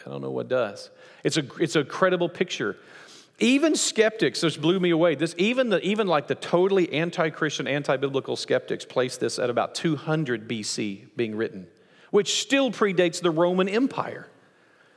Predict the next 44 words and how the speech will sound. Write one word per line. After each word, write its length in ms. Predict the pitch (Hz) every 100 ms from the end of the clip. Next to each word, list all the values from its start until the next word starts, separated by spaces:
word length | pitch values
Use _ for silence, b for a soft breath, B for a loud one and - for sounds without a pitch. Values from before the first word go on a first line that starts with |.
| b b b
Still 340 | - - 277
predates 540 | 226 - 180 156 151 -
a, 260 | 151 147 135
a, 320 | 139 135 -
a 40 | 131 113 -
decent 280 | 208 185 165
amount 260 | 147 185
of 80 | 143
what's 220 | 135 139
described 600 | - 143 - 143 139 151 -
in 200 | 165 165
this. 360 | 147 - - - _ b b b b b -
You, 120 | 175
you're 140 | 175 160
still 480 | - - 196 196 190
stuck, 340 | - 190 160
even 180 | 190 214
if 120 | 185
you're 100 | 175
a 60 | 151
total 500 | - - 202 208 196
skeptic, 460 | - 156 156 123
you're 100 | 131
still 240 | 123 - 135
stuck 300 | - 131 -
with 80 |
the 80 | 107
fact 240 | - 110 -
that 180 | 95
Daniel, 420 | 107 127 160 170 160
through 180 | 117
the 100 | 113
dream 240 | 110 120 127
of 100 | 117
Nebuchadnezzar, 680 | 117 117 - 110 110 107 101
clearly 500 | - - 131 131 135
prophesied 720 | - 110 110 113 - 107 110
about 380 | 117 110 107 113
great 320 | 120 117 -
cultures 400 | - 117 - 113
that 100 | 117
were 80 | 117
gonna 180 | 113 110
come. 380 | - 156 107